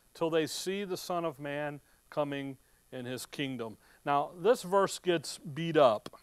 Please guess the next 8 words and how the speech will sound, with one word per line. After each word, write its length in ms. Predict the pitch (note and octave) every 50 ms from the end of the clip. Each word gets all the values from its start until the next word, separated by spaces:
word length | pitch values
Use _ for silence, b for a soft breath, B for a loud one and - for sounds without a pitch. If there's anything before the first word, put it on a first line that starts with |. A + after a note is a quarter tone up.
| _ _ _ _ _ _ b b b b b b b b b
quite 280 | b - D#3 C#3+ C#3 C3
a 60 | B2+
bit, 320 | A#2 C3+ C#3 C#3+ D#3+ F3+ - _ _ _ _ _ -
and 560 | E3 D3+ D3 D3 C#3+ C#3+ C#3 C#3+ C#3 C3 D#3 D3 D#3 C3 - B B B B B _ b b b b b b b b b
what 300 | b D#3 F#3 F#3+ F#3 - -
happens 680 | - - - G#3+ A#3+ B3+ - - A3 F#3+ F#3 D3+ - -
here 420 | E3+ D#3+ D#3+ D#3+ E3 E3+ F3+ F#3+
is 420 | E3+ D#3+ D3 B2+ - - - -